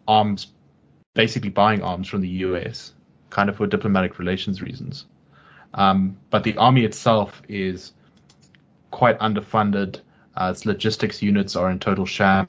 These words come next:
There was a scandal recently because a Taiwanese soldier hung himself after being expected by his superiors to, out of his own pocket, pay for supplies, uh, basically parts to fix tanks and things.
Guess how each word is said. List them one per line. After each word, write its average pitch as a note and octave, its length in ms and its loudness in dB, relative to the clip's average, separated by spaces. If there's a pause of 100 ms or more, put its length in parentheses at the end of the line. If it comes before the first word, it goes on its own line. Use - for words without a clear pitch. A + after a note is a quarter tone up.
(100)
There F#2+ 120 -4
was G2 200 -8
a G2 220 0
scandal A2+ 500 0
recently G#2+ 480 -2
because G2 260 -6
a F2+ 80 0
Taiwanese G2+ 440 2
soldier F#2+ 520 -4 (600)
hung C#3 260 4
himself G#2+ 600 -2 (640)
after - 280 -2
being G2 460 0
expected A2+ 580 -2
by G2 160 4
his G2 200 -2
superiors G2 540 -2
to, - 220 -4
out A2 160 4
of A2 80 -6
his G2 200 -4
own A#2 200 4
pocket, - 420 0 (1000)
pay G#2+ 280 2
for G2 260 -2
supplies, - 720 -2 (540)
uh, D2 260 -8
basically G#2 480 -2
parts - 480 0
to - 80 -8
fix - 260 -6
tanks F#2+ 360 -2
and F#2 120 -6
things. - 380 -14